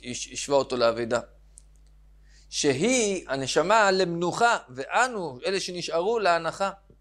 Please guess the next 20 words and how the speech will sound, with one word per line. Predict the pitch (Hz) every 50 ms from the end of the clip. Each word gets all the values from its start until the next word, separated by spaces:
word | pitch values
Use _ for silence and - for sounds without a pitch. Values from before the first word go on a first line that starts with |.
| _ _ - - - - - - _ _
חלש | - - 143 151 180 214 233 247 - -
דעתי | 202 196 208 196 185 - - 233 247 233
עליו, | 190 151 127 113 107 104 101 98
רב | 123 143
אשי | 175 196 190 -
הייתה | 190 - 196
לו | 196 202
חלישות | 190 185 175 165 - 196 202
הדעת, | 202 196 208 202 160 -
מה | 156 160
פירוש | 165 175 175 160 -
שעושים | 165 151 - - 170 165
אותו | 156 156 143 135 - - _ - - _ -
כמו | - 147 139
שנפלה | - 151 135 - - 139 135
שלהבת, | - - 120 104 98 160 233 269 262 220 220 196 170 151 - - - _ _ _ _ _ _
שהוא | - - 120 123 127
מדמה | 127 120 131 151 170
אותו | 165 156 156 151
לאבידה? | 135 127 117 107 113 120 127 156 226 247 233